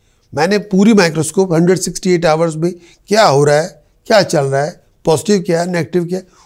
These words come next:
वो आपके समक्ष पेश किया है। और एक खुशखबरी भी है, अगर आप चाहते हैं तो आप लें। आप हमारी वेबसाइट पे जाएं और वहाँ जाके आप हमारे Android ऐप को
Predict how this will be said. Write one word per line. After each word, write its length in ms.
वो 80
आपके 280
समक्ष 300
पेश 220
किया 200
है। 80
और 100
एक 120
खुशखबरी 480
भी 180
है, 140
अगर 160
आप 180
चाहते 300
हैं 120
तो 100
आप 180
लें। 200
आप 200
हमारी 240
वेबसाइट 420
पे 80
जाएं 240
और 140
वहाँ 240
जाके 380
आप 200
हमारे 300
Android 640
ऐप 160
को 140